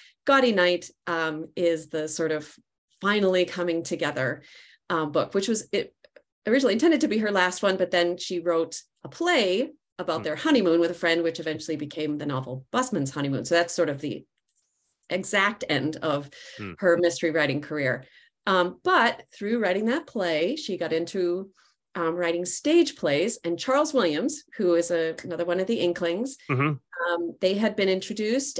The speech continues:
Speaker 1: and he recommended her to write a stage play for the Canterbury Festival, um, at the Canterbury Cathedral in
Speaker 2: Mm-hmm.
Speaker 1: England.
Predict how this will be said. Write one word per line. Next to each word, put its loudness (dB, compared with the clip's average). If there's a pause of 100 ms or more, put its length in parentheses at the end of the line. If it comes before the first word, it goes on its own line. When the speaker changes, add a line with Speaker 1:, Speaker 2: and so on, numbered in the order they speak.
Speaker 1:
and 2
he -4
recommended 0
her 2
to -8
write -4
a -8
stage -4
play -2
for -6
the -4
Canterbury -6
Festival, -4 (600)
um, 0 (140)
at -12
the -2
Canterbury -4
Cathedral -6
in -2
Speaker 2:
Mm-hmm. -2
Speaker 1:
England. -2